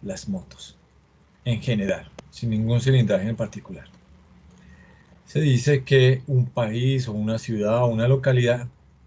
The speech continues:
es lo que se está diciendo, en mil novecientos noventa generó un G D P porque solamente vendió motos y vendió ciento veinte motos. Listo, perfecto. Según lo que dijimos, eh, sin efectos de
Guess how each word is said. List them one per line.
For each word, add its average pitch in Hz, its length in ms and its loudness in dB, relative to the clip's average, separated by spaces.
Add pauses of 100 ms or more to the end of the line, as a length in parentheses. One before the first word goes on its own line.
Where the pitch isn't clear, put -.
(120)
es 104 60 -20
lo 110 60 -14
que 120 100 -8
se - 80 -10
está - 180 -8
diciendo, 107 440 -2 (640)
en 110 160 -6
mil 113 160 0
novecientos 107 500 -2
noventa 127 460 2 (540)
generó 117 280 2
un 120 60 0
G 131 220 2
D - 20 -2
P 131 140 -2
porque 127 220 -6
solamente 110 480 -4
vendió 107 300 0
motos 120 360 0
y 117 40 -2
vendió 101 260 -2
ciento 113 360 -4
veinte 190 260 -6
motos. - 400 -12 (540)
Listo, 139 300 -4
perfecto. - 460 -8 (1160)
Según 110 360 0
lo 143 120 6
que 160 80 0
dijimos, 147 680 4 (960)
eh, 95 540 -16
sin 131 440 2
efectos 120 680 -2
de 113 320 -2